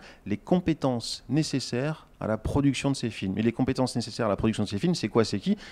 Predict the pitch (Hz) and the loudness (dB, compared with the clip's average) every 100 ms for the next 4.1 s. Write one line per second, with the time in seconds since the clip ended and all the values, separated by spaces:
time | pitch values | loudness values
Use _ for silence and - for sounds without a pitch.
0 | - - 113 110 170 175 123 135 - - | -10 0 2 4 4 2 4 2 2 0
1 | 104 104 143 135 117 113 156 214 - - | 0 4 2 4 4 6 4 2 -8 -20
2 | - - 107 131 185 175 107 107 104 101 | -12 -8 2 4 4 0 0 2 2 2
3 | 98 95 92 92 92 92 95 95 92 95 | 0 -2 -4 -6 -4 -6 -6 -6 -6 -8